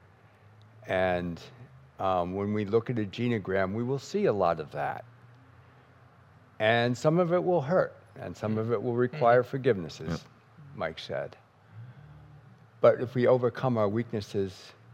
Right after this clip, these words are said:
Speaker 1: we can step
Speaker 2: Mm-hmm.
Speaker 1: into our strengths that God intended for us to utilize and step into when he fearfully and wonderfully made us in our mother's womb.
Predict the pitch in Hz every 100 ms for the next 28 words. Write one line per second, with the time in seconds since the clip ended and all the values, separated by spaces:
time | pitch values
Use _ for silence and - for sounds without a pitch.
0 | - - 123 107 - 104 98 - 165 127
1 | 113 127 113 120 110 101 - - 123 110
2 | 107 - - - - - - _ _ _
3 | _ _ 107 95 117 110 98 - 110 -
4 | 117 110 95 - 98 95 98 - 95 104
5 | 117 117 113 113 110 104 - 104 92 95
6 | 90 - 82 85 - _ _ _ _ _
7 | 98 90 98 98 98 - _ _ _ -
8 | 117 - 131 127 123 - 101 101 101 -
9 | 101 95 - 85 82 80 - 80 80 71
10 | 76 - 71